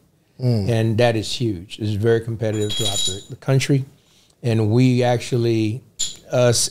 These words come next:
Speaker 2: and our partner out of, um, Saint Louis, McCormick Barron, um, Salazar, we brought them in, um, to partner with us on this deal. And, uh, we were actually, you know, successful. We were one of the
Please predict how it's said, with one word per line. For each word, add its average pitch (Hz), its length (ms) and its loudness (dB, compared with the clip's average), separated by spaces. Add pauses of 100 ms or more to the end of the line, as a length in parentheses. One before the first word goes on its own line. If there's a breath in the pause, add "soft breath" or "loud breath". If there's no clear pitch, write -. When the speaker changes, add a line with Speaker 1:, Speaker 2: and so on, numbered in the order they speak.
Speaker 2:
and 117 220 2
our 110 140 -2
partner 110 560 -2
out 107 180 -2
of, 104 140 -2
um, 104 140 -4
Saint 107 280 -6
Louis, 107 320 -2
McCormick 98 540 -8
Barron, 101 400 -6 (420 soft breath)
um, 104 220 -2
Salazar, 104 540 -2
we 104 140 2
brought 101 320 -2
them 107 200 -2
in, 104 380 -2 (120)
um, 107 280 -4
to 101 100 -8
partner 107 360 -4
with 104 140 -2
us 104 220 -4
on 104 140 -4
this 95 160 -6
deal. 104 380 -2 (640 soft breath)
And, 110 580 0
uh, 104 240 2
we 113 240 4
were 110 280 2
actually, 117 800 -2
you 110 100 -8
know, 113 100 -6
successful. 131 760 -8
We 120 180 0
were 117 320 2 (340 soft breath)
one 120 180 0
of 117 120 2
the 110 140 -2